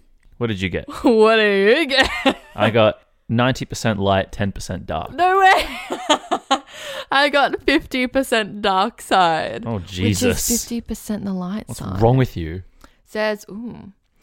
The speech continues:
Speaker 2: "You're a rare, totally even split. Both light and dark call to you, and you're just as likely to answer either.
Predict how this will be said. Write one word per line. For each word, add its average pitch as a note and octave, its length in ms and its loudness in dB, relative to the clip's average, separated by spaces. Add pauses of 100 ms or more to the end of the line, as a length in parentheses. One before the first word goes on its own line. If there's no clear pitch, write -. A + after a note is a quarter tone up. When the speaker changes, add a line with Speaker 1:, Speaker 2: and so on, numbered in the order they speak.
(140)
Speaker 2:
"You're A3+ 260 0
a D4 140 0
rare, F3+ 400 0
totally A#3 720 -6
even F#3 360 -2
split. - 560 -10 (360)
Both A3 340 -2
light G3+ 380 -2
and G#3+ 320 2
dark F#3 440 -2
call F#3+ 280 -4
to - 160 -12
you, D3+ 380 -8 (320)
and F#3+ 160 -2
you're F#3+ 140 4
just G3 260 -4
as C4 160 -6
likely G3 440 -2
to - 200 -10
answer E3+ 380 -8
either. E3 480 -4